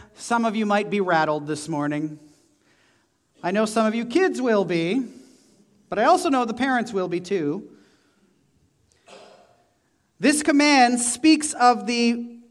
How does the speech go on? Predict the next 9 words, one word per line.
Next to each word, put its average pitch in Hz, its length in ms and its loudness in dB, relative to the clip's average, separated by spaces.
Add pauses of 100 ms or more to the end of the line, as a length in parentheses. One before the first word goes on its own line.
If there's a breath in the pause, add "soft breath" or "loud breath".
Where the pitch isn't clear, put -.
(120)
relationship 269 800 2
of 226 160 -2
parents 269 460 -2
to 233 100 -4
children 220 920 0
and 214 240 -2
children 233 580 2
to 226 80 -2
parents. 185 840 -4